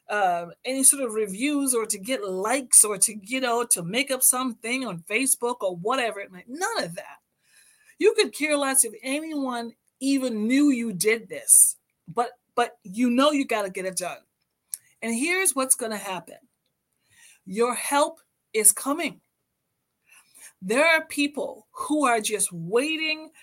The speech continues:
They're gonna be in place. They're gonna be right there waiting for you to get it done, waiting to help you finish it up, waiting to help you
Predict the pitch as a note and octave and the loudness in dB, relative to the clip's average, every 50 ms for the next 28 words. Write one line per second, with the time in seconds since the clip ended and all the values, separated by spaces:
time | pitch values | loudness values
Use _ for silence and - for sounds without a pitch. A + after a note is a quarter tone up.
0 | _ - G#3+ G#3+ G#3 A3 G#3 G3 F#3 G3 G#3+ G3+ F#3 F3+ E3 - - - A3+ A#3+ | _ -4 -4 -2 -2 -2 -2 -2 -4 -4 -4 -4 -4 -6 -6 -10 -12 -10 -6 -2
1 | D4 E4+ E4+ D#4 D4 - - - - - _ - - - - - _ - A3 A3+ | -2 0 4 6 6 8 8 8 6 4 _ -16 -18 -16 -16 -8 _ 2 2 2
2 | A3+ A3 G#3+ G3+ G3 F#3+ G3 F#3 F3 E3+ E3+ E3 F3 A3+ C4 E4+ E4 - - D4 | 2 2 0 0 -2 -4 -4 -4 -4 -4 -4 -4 -2 -2 0 -2 -2 -4 -2 -2
3 | C#4+ C#4+ D4 C#4 A#3+ B3 B3+ C#4 C#4 C4+ C4+ C4+ C4+ C4 - - C4+ C4 B3+ A#3 | 0 2 2 2 4 4 4 4 4 2 2 0 0 -2 -2 -2 -2 -2 -2 -2
4 | G3 F3 F#3 A3+ B3 B3+ A#3+ B3 B3+ B3+ C4+ _ - - - B3+ A3+ F#3+ F#3 E3 | -4 -4 -2 -2 0 0 -2 -2 -6 -10 -10 _ -6 -6 -4 -4 -6 -6 -8 -6
5 | G3 G3+ G#3+ A3+ A3+ _ _ - G#3+ G#3+ A3 - _ - G#3 G#3 G3+ F#3+ - - | -4 -2 -2 -2 -4 _ _ -6 -6 -6 -6 -6 _ -4 -4 -2 -2 -4 -8 -12
6 | - - - - - - F#3+ G#3+ A#3+ C4+ C#4+ C#4+ C#4+ D4 C#4 - C#4 A#3 F#3+ F#3+ | -16 -20 -20 -20 -10 0 4 6 6 6 6 2 2 2 2 0 0 0 -4 -2
7 | G#3 B3 B3+ C4+ C4 - B3 A#3+ A#3 A#3 A3+ A3 _ - - - _ _ _ _ | -2 -2 -2 -4 -6 -8 -8 -6 -6 -6 -6 -8 _ -18 -20 -20 _ _ _ _
8 | _ _ _ _ - - E4 D#4+ D#4 D4+ C#4+ - - C#4 B3+ A#3 G3+ - - - | _ _ _ _ -2 0 0 2 2 2 2 4 2 2 2 0 0 -2 -4 -10
9 | G3 G#3 G#3 A#3 B3+ C#4 C4+ C4+ C4+ C4 - B3 A#3 A3 A#3 B3+ C4 C4 C4 - | -8 -2 0 2 2 2 2 0 2 2 2 2 2 0 0 0 0 0 -2 -4
10 | B3 B3 B3+ B3 B3 A#3+ A#3+ A#3+ A#3+ | -8 -8 -6 -6 -6 -6 -8 -10 -12